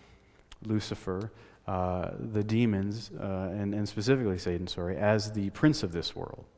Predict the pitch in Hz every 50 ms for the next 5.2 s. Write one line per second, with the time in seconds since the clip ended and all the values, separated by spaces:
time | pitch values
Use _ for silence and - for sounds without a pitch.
0 | _ - - - _ - 107 104 104 120 117 117 120 120 107 117 107 104 107 110
1 | 123 139 143 147 139 123 113 - - - - 131 131 135 123 101 92 92 95 101
2 | - - - - - - - - 104 101 - - - 175 180 135 - 101 78 -
3 | - - 117 - - - - - - - - - - - 101 104 98 95 95 95
4 | 101 101 110 107 101 - 117 107 98 95 92 92 - - - - 90 67 - -
5 | - - -